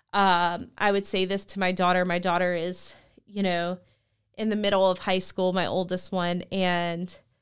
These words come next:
she just keeps thinking, you know, "When I graduate, I'm gonna do all this, and that's when I'm gonna be really happy and fulfilled." And I think any adult would kind of <laughs> laugh at that and be like,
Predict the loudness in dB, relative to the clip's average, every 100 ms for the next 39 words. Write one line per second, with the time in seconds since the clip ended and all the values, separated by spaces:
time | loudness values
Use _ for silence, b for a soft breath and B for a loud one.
0 | _ _ _ -4 -2 0 -2 -2 -6 -4
1 | -6 -4 -2 -2 -2 -4 -4 -4 -2 -2
2 | 0 4 4 4 2 -2 -2 -6 -10 _
3 | -4 -2 -2 -4 -4 -4 -8 -10 -4 0
4 | 0 -2 -6 -6 -8 -12 -14 -14 -14 -10
5 | -6 -4 -6 -10 -14 _ _ _ _ _
6 | 0 0 0 -4 -4 -6 -6 -6 -6 -6
7 | -4 -6 -6 -12 _ _ _ -6 -2 -2
8 | -4 -6 -8 -4 -2 -2 -2 -8 -8 -8
9 | -8 -10 -12 -12 -10 -10 -8 -8 -6 -10
10 | -14